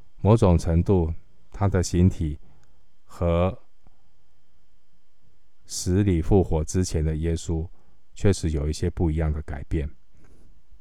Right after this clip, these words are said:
继续看二十八章十八节，耶稣近前来对他们说：“天上地下所有的权柄都赐给我了。”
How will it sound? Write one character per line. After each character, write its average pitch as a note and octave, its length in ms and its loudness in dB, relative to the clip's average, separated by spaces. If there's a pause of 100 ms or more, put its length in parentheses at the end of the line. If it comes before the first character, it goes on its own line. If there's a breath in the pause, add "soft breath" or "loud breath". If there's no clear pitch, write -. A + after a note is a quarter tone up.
(1500)
继 A2 140 4
续 G#2+ 140 8
看 G#2 260 8
二 G2+ 140 8
十 F2+ 140 2
八 F2+ 220 6
章 F#2 200 8
十 F2 140 2
八 F2 220 6
节， C#2+ 300 -2 (1500)
耶 G#2 120 8
稣 G#2 200 8
近 G2+ 220 10
前 E2+ 220 6
来 D#2+ 180 6
对 F#2 180 4
他 F2+ 120 4
们 E2 160 6
说 E2+ 340 2 (880)
：“天 A#2 200 10
上 A2 240 8
地 G#2 160 4
下 G2 220 8
所 F2+ 200 4
有 F2 120 6
的 E2+ 120 2
权 F2 240 4
柄 D2+ 280 2 (260)
都 E2+ 200 4
赐 F2 220 2
给 D#2 160 -2
我 C#2+ 240 -4
了。” C#2+ 240 -8